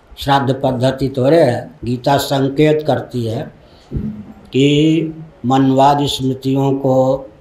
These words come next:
वेदादि शास्त्रों को प्रमाण मानकर अपने कर्तव्य, कर्तव्य का निश्चय करना चाहिए।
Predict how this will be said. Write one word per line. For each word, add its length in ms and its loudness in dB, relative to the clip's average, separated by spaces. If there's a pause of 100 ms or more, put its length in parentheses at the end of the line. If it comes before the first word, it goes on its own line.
(120)
वेदादि 560 0
शास्त्रों 600 -2
को 200 0
प्रमाण 640 2
मानकर 680 0 (760)
अपने 400 0
कर्तव्य, 840 2
कर्तव्य 460 -2
का 200 0
निश्चय 480 -2
करना 460 0
चाहिए। 920 0